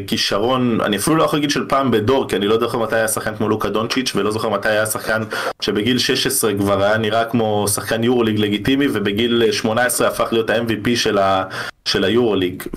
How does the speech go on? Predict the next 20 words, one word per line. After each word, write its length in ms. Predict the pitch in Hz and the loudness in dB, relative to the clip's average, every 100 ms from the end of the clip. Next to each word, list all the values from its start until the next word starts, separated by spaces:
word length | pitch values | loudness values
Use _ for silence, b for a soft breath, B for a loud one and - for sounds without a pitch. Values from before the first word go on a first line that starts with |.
| 95 | -2
ומה 480 | 90 95 92 113 | -2 -2 -2 0
שהוא 240 | 123 139 117 | 2 2 2
עושה 220 | 113 131 | 2 0
זה 120 | 113 | 0
משהו 260 | 113 113 - | -2 -2 -2
שהוא 220 | - 110 | 0 0
באמת, 540 | 104 101 120 120 - | 0 0 0 0 0
אה, 520 | 107 95 92 90 82 82 - B B _ - - | 0 2 2 2 0 -2 -4 B B _ -18 -4
באמת 360 | 120 127 135 160 | 0 2 2 2
יוצא 260 | 139 135 117 | 2 2 2
דופן. 320 | 110 - 95 | 2 0 0
להשוות 320 | 113 151 196 | 0 2 2
את 120 | 160 | 2
דני 240 | 139 175 147 | 2 2 2
ללוקה, 560 | 135 175 - 220 220 - - - | 2 2 2 0 0 -2 -8 -2
מראש 640 | 120 117 139 208 - - - | 0 2 2 2 0 -4 -4
היה 380 | 117 131 135 156 | 0 0 2 0
עוול 260 | 156 156 | 2 0
אדיר 520 | - 120 113 151 185 | 0 -2 0 2 2
לדני, 500 | 143 120 117 104 87 | 2 2 0 0 -2